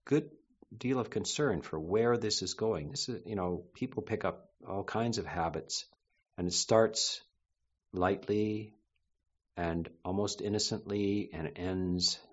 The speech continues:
in a very dramatic and bad way because they didn't have enough concern for themselves. So this fear is actually a form of concern for yourself.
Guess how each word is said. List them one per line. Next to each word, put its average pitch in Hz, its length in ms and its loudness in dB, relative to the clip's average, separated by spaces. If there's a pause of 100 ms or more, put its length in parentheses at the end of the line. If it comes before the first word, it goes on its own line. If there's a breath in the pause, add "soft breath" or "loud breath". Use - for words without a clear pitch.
(220)
in 82 100 -2
a 76 60 -4
very 85 440 2
dramatic 80 720 -2
and 71 200 -8
bad 76 420 -2 (200)
way 78 480 -2 (680)
because 82 220 -2
they 90 140 -4
didn't 110 240 0
have 113 280 4
enough 92 440 2 (120)
concern 143 720 2
for - 160 -8
themselves. - 540 -4
So - 140 -4
this 104 180 -2
fear 131 420 6
is 80 200 -4
actually 78 320 -2
a 78 60 -6 (140)
form 90 200 -2
of 78 120 -6 (200)
concern 98 580 -2
for - 120 -8
yourself. - 400 -6